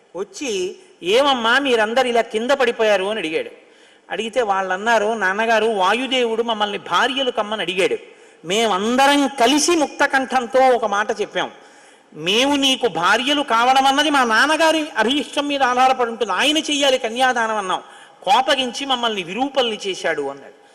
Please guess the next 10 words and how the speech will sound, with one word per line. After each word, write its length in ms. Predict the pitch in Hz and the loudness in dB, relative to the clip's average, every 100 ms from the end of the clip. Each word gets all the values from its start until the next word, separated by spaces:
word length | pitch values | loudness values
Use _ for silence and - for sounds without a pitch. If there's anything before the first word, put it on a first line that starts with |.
| - - _ | -20 -20 _
అంటే 160 | _ 214 | _ -8
ఆయన 400 | - 180 226 247 | -6 -4 -4 -6
అన్నాడు, 300 | 226 214 214 | -2 -2 -2
"ఏమమ్మా 520 | 196 214 226 196 202 | -4 -2 -4 -2 -4
మీకు 220 | 254 240 | -6 -8
తపశ్శక్తి 680 | - 285 285 269 - 302 - | -4 -2 -2 -2 -4 -8 -8
ఉంది 160 | 262 254 | -6 -2
కదా, 220 | 247 220 | 0 0
మీరు 300 | 196 233 247 | -2 -2 0
మరి 340 | 233 220 220 | 0 -2 -6